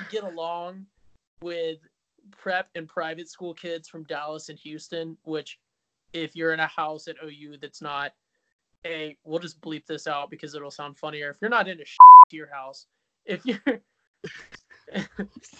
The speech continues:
if you can get along with, uh,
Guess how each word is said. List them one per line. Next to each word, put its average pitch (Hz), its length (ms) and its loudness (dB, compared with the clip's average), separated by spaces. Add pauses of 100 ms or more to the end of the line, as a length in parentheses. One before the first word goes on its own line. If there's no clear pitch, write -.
(640)
if 196 120 -8
you 294 160 2
can 247 120 -14
get 247 140 2
along 175 540 -8 (140)
with, 170 320 -14
uh, 160 300 -14